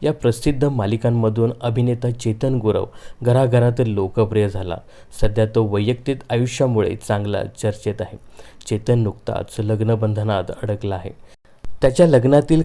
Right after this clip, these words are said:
खास फोटो त्याच्या मालिकेतील अभिनेत्रीने म्हणजे अमृता बनेने सोशल मीडियावर शेअर केले आहेत.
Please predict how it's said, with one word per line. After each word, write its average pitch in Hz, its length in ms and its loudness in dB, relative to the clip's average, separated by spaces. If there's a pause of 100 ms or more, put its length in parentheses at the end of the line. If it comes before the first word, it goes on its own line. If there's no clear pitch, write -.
खास 127 280 -2
फोटो 107 520 -2
त्याच्या 113 280 0
मालिकेतील 123 640 -2 (100)
अभिनेत्रीने 120 640 0
म्हणजे 113 340 -2 (120)
अमृता 139 440 0
बनेने 113 400 0 (440)
सोशल 131 340 2
मीडियावर 113 520 2
शेअर 110 400 -2
केले 104 180 0
आहेत. 95 220 -6